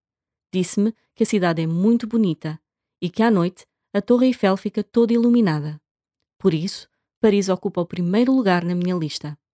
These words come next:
A Catarina também quer conhecer o mundo, como eu. Por enquanto, vejo documentários na televisão sobre outros países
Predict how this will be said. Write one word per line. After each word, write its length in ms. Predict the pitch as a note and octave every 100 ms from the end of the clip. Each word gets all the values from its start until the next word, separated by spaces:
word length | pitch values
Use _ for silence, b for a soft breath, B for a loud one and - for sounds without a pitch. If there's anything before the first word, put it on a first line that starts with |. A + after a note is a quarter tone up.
| _ _ _ _ -
A 80 | B3
Catarina 600 | E4 E4 A#3+ E3+ E3 F#3+ _ _
também 260 | C4+ B3+ A#3
quer 200 | G#3+ G#3+
conhecer 340 | A#3 A3+ B3
o 80 | C4
mundo, 320 | A#3+ G#3 - _ _ _
como 260 | - G3 D#3
eu. 180 | D3+ D#3+ _ _ _ _ _ _ _ _ -
Por 120 | F3+
enquanto, 480 | E3+ E3 E3+ G#3 _ _ _ -
vejo 300 | F#3 A#3+ A3+
documentários 640 | A3+ A#3 A3+ A3 G3 G3
na 100 | G#3
televisão 520 | G#3+ G#3+ G#3+ F3+ F3+ F#3
sobre 260 | F#3 E3
outros 260 | G#3 - -
países 520 | A#3 G3+ D#3+ -